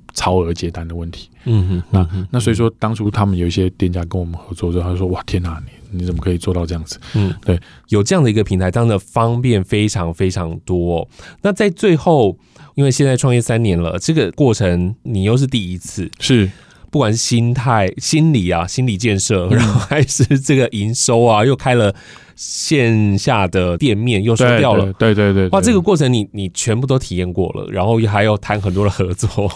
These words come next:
Speaker 1: 对。
Speaker 2: 你有没有什么样的建议可以给想要创业的一些伙伴们？
Speaker 1: 呃，以前啊，我自己的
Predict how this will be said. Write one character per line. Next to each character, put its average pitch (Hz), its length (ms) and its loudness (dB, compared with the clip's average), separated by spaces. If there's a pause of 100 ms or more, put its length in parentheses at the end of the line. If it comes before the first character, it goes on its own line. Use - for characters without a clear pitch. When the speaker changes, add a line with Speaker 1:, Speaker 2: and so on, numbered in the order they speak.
(300)
Speaker 1:
对。 90 80 -8 (440)
Speaker 2:
你 143 80 2
有 180 60 2
没 185 100 4
有 151 40 2
什 131 100 0
么 117 60 2
样 127 140 0
的 104 80 4
建 113 280 0
议 110 80 0
可 101 120 0
以 92 80 2
给 87 200 -2
想 87 200 -4
要 95 180 2
创 95 220 0
业 92 120 2
的 80 200 -6
一 101 80 -8
些 98 120 0
伙 - 220 -4
伴 - 240 -6
们？ - 140 -12 (960)
Speaker 1:
呃， 87 560 -2 (240)
以 113 100 2
前 101 300 2
啊， 107 120 2
我 90 200 0
自 117 120 -4
己 87 400 -4
的 87 480 -4